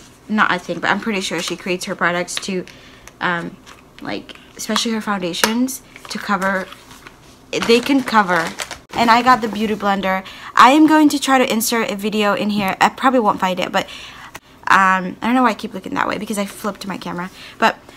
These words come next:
this is the first, this vi-, that video I made was, like, the first time I've, I've discovered the Beauty Blender, and that was when it was, uh, like, hype, being hyped up, and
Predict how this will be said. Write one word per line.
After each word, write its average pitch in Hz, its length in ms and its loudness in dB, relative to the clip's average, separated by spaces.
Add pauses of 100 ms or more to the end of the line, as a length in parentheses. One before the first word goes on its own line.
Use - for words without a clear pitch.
this 269 160 -2
is 302 40 0
the 330 60 4
first, 254 480 2
this 240 140 0
vi-, 254 120 0
that 233 260 4
video 269 240 2
I 262 60 4
made 190 260 -2
was, 214 100 -6
like, 208 140 -4
the 202 80 -12
first 202 360 -6
time 208 220 -2
I've, 190 420 0 (420)
I've 196 200 2
discovered 208 480 -2
the 190 60 -10
Beauty 202 160 -4
Blender, 220 300 0
and 185 100 0
that 208 100 4
was 208 120 -4
when 202 120 -4
it 190 60 -4
was, 185 120 -8
uh, - 240 -4
like, 185 220 -4
hype, 180 320 -4 (120)
being 190 220 -6
hyped 185 320 -6
up, 247 200 2 (360)
and 185 420 2